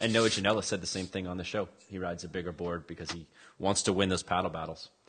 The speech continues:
So as a follower of, uh, what you guys are doing online and posting up, I am noticing some new technologies like the asym tail. Can you explain that and then maybe go into some other stuff you're working on?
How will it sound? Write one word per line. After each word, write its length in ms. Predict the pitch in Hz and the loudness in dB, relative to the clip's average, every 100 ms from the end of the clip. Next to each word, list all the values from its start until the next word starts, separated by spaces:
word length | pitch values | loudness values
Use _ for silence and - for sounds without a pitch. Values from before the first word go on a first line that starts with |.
| - _ | -20 _
So 180 | - 123 | -2 2
as 80 | 110 | 2
a 60 | 104 | 2
follower 520 | - 120 131 123 110 | 6 8 8 6 6
of, 600 | 90 98 95 90 - - | 6 6 6 4 -2 -12
uh, 380 | 82 90 85 80 82 | -8 -4 -2 -2 -4
what 120 | 101 | -4
you 120 | 98 | -2
guys 200 | 95 90 | 0 0
are 80 | 92 | -2
doing 240 | 87 90 87 | -2 -2 -2
online 680 | 85 85 87 87 82 85 - | -2 0 2 2 0 -6 -10
and 160 | 85 80 | -10 -4
posting 420 | 95 87 - 87 | -2 -2 -2 2
up, 400 | 87 85 - - - | 2 0 -6 -12 -4
I 140 | 92 | 0
am 180 | 92 95 | 0 2
noticing 720 | 104 110 - 101 92 90 87 - | 2 2 2 0 0 0 -4 -8
some 300 | - 90 92 | -4 -2 0
new 200 | 110 117 | 0 0
technologies 840 | - 92 95 95 87 82 80 - | -2 0 2 2 2 -2 -6 -4
like 180 | 82 - | -6 -4
the 120 | 85 | -4
asym 440 | - 95 - 85 80 | 0 0 0 -2 -2
tail. 520 | - 110 113 107 110 - - - | 2 4 6 4 0 -10 -20 -10
Can 140 | - 127 | 2 4
you 100 | 135 | 4
explain 520 | - - 131 143 131 | 2 0 2 4 6
that 220 | 107 131 | 6 4
and 120 | 104 | 2
then 100 | 101 | 2
maybe 220 | 101 107 101 | 2 0 2
go 240 | 104 95 | 4 4
into 320 | 95 104 110 | 2 0 -2
some 180 | - 90 | -2 0
other 140 | 87 | 0
stuff 260 | - 98 - | 0 -2 -2
you're 80 | 87 | 0
working 280 | 95 - 113 | 2 2 2
on? 160 | 120 | 0